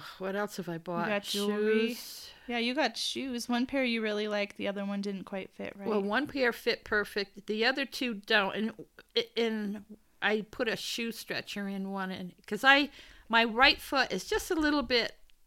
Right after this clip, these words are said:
Speaker 2: Bigger?
Speaker 1: larger than my
Speaker 2: She's
Speaker 1: left
Speaker 2: got
Speaker 1: foot.
Speaker 2: crazy long toes. <laughs>
Speaker 1: Yeah.
Speaker 2: I think one of your toes might
Speaker 1: One
Speaker 2: be
Speaker 1: of,
Speaker 2: longer.
Speaker 1: one of 'em
Speaker 2: <laughs> Yeah.
Speaker 1: is longer. So I, I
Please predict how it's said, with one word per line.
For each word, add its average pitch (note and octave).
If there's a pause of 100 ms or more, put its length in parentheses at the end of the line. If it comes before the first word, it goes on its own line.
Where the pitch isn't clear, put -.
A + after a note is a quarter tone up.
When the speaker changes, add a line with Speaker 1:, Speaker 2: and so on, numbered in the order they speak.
(680)
Speaker 2:
Bigger? -
Speaker 1:
larger A3
than G3+
my F#3+ (320)
Speaker 2:
She's B3
Speaker 1:
left -
Speaker 2:
got D#4+
Speaker 1:
foot. -
Speaker 2:
crazy A3+
long G3
toes. F#3 (200)
<laughs> -
Speaker 1:
Yeah. G#3+
Speaker 2:
I B3+
think -
one G#3+
of A3+
your G3+
toes G3+
might F#3+
Speaker 1:
One G#3
Speaker 2:
be G3
Speaker 1:
of, G3
Speaker 2:
longer. F#3+
Speaker 1:
one G3+
of -
'em F#3+
Speaker 2:
<laughs> -
Yeah. A3
Speaker 1:
is -
longer. F3+ (400)
So -
I, G#3+ (100)
I G#3+